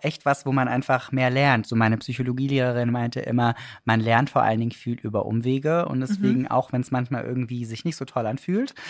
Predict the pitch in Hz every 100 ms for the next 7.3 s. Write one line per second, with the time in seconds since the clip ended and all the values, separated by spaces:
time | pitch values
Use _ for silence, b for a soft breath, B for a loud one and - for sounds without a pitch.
0 | B B 131 127 - - - 143 127 -
1 | 160 185 139 113 113 117 - 185 - -
2 | 127 123 123 120 B B - 131 139 135
3 | 127 - 127 - 131 120 120 127 120 120
4 | 120 117 120 117 - _ - - 151 175
5 | - 135 - - - 120 131 - - 131
6 | - 143 143 170 B B B - 151 143
7 | 131 127 -